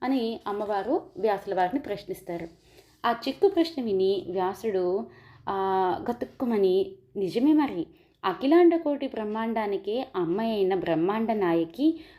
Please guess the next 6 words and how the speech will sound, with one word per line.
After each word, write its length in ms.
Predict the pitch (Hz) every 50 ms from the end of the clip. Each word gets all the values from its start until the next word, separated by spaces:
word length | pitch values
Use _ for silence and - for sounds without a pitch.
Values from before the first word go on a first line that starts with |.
| _ -
ఉనికిని 460 | 190 226 254 277 294 285 330 311 302
సందేహించి 960 | - - - 160 156 156 170 196 208 202 214 214 214 208 - 320 339 330 330 - - - _ _ -
ఆ 200 | 220 226 226 214
దేవ 380 | 185 170 196 196 226 262 277
రహస్యం 600 | 320 311 - 240 214 208 240 233 240 - 247 247 233
తెలుసుకోవాలని 960 | 233 190 165 165 165 - - - 226 208 196 196 185 180 180 185 220 302 339